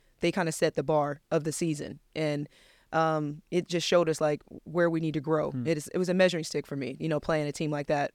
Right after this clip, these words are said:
Speaker 1: early on, first game of the season. And so we went back to work. You know, we worked on our offense, um, worked on balance, worked on our defense. We worked on everything. So to see the way we, we've responded since that game, and every game we're getting a little bit better. You know,
Speaker 2: Mm-hmm.
Speaker 1: we've obviously have a, a couple injuries, and so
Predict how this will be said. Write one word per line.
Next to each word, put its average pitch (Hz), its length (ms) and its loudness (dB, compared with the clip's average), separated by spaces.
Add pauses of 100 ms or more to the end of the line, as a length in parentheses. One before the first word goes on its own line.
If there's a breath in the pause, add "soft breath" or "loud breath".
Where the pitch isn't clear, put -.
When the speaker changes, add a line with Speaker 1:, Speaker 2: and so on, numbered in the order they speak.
Speaker 1:
early 156 260 4
on, 143 420 -2
first 156 240 -2
game 151 180 0
of 147 40 -4
the 143 60 -6
season. 147 400 -4 (480 soft breath)
And 180 140 0
so 190 120 2
we 180 100 2
went 185 140 4
back 185 140 4
to 180 80 -2
work. 180 280 4
You 160 80 -2
know, 160 100 0
we 156 140 0
worked 156 260 0
on 170 120 2
our 160 180 4
offense, 156 460 -4 (100)
um, 151 400 -4 (320 soft breath)
worked 180 240 0
on 170 160 2
balance, 165 460 2
worked 160 180 -2
on 160 80 0
our 156 80 0
defense. 156 340 -4
We 165 80 -2
worked 208 200 2
on 170 120 4
everything. 156 400 -2
So 151 300 0 (220 soft breath)
to 190 100 0
see 214 220 0
the 196 100 4
way 180 160 2
we, 165 140 0 (100)
we've 165 240 -2
responded 160 540 0
since 160 220 -2
that 170 180 4
game, 170 340 0
and 165 100 -2
every 170 220 2
game 156 240 2
we're 147 120 -2
getting 151 260 0
a 139 60 0
little 151 200 2
bit 143 140 -2
better. - 260 -2
You 151 100 -4
know, 156 60 0
Speaker 2:
Mm-hmm. 151 60 -2
Speaker 1:
we've 120 140 -4 (280 loud breath)
obviously 151 300 2
have 151 160 2
a, - 140 -4
a 139 100 -2
couple 165 260 0
injuries, 165 460 0
and 151 180 -6
so 147 260 0